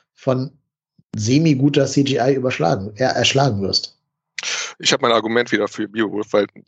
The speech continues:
Speaker 2: ich hab ein paar Mal jetzt erwähnt, also zum Beispiel die Story von Beowulf ist mir weitaus ein bisschen näher als irgendwie Herr der Ringe oder sowas. Ich, gute Elemente und sowas und, äh,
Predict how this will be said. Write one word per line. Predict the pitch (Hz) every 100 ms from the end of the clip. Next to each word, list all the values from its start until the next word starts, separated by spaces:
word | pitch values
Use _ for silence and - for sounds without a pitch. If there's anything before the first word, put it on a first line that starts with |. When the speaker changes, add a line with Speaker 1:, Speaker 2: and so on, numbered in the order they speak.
| _ _
Speaker 2:
ich | - - _ _ _ _ -
hab | 117
ein | -
paar | -
Mal | 120
jetzt | 113
erwähnt, | 113 120
also | 113 - - -
zum | -
Beispiel | 123 139
die | 120
Story | - 131
von | 127 110
Beowulf | 135 120 120
ist | -
mir | 113
weitaus | 104 117 120
ein | 113
bisschen | 117 - 107
näher | 107 117 110
als | 107 -
irgendwie | 107 104
Herr | 110
der | 101
Ringe | 113 135
oder | 127 127
sowas. | 127 127 123
Ich, | - _ 117 _ _ - _ - - - _ _
gute | 131 -
Elemente | 98 107 151 156
und | 135
sowas | 135 131
und, | 120 107
äh, | - -